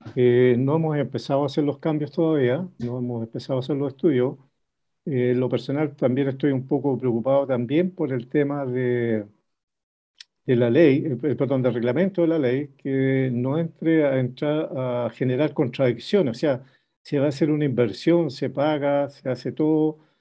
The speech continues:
y después aparece la ley, el, perdón, el reglamento de la ley y empiezan las contradicciones con el reglamento de co-, de copropiedad. Entonces, ahí va, este, va,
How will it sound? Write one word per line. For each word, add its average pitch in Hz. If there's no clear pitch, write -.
y 127
después 151
aparece 139
la 123
ley, 147
el, 117
perdón, 123
el 120
reglamento 123
de 156
la 135
ley 165
y 160
empiezan 143
las 135
contradicciones 135
con 160
el 143
reglamento 139
de 131
co-, 123
de 131
copropiedad. 123
Entonces, 135
ahí 131
va, 127
este, 131
va, 135